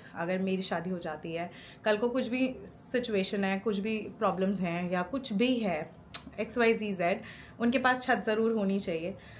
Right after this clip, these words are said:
So, मैं अपनी, लाइक, एक रिस्पॉन्सिबल डॉटर होने के खातिर मैंने उनके लिए एक घर बनाया है and मैंने उस घर में ही अपने बर्थडे सेलिब्रेट किया था। This is a clip and I'm sure आप लोगों ने देखा होगा on my Instagram and, uh, thank you so much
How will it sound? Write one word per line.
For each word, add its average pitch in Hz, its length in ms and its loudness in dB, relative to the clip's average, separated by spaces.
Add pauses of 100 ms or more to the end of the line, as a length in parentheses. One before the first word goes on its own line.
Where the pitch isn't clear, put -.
(180)
So, 196 200 2 (220)
मैं 202 320 2
अपनी, 208 480 0 (600)
लाइक, 185 360 2
एक 196 120 0
रिस्पॉन्सिबल 196 720 0
डॉटर 175 260 2 (120)
होने 170 160 -4
के 180 100 -6
खातिर 170 360 -6
मैंने 170 220 -6
उनके 170 220 -8
लिए 170 120 -4
एक - 580 -12
घर 202 200 2
बनाया 180 320 2
है 185 300 0
and 185 100 0
मैंने 190 160 0
उस 196 180 -4
घर 196 160 0
में 202 100 2
ही 202 60 0
अपने 190 200 0
बर्थडे 170 320 -2
सेलिब्रेट 170 440 -4
किया 170 140 -2
था। 175 160 -4
This 175 220 -4
is 175 60 -6
a 175 180 -2
clip 180 280 -6 (340)
and 185 140 2
I'm 190 220 0
sure 196 100 4
आप 190 200 4
लोगों 190 180 0
ने 190 80 0
देखा 180 280 -2
होगा 175 360 0
on 180 160 -4
my 165 120 -2 (460)
Instagram 196 520 -2 (440)
and, 175 300 0
uh, 170 340 -2
thank 214 180 0
you 262 60 0
so 247 160 0
much 220 260 2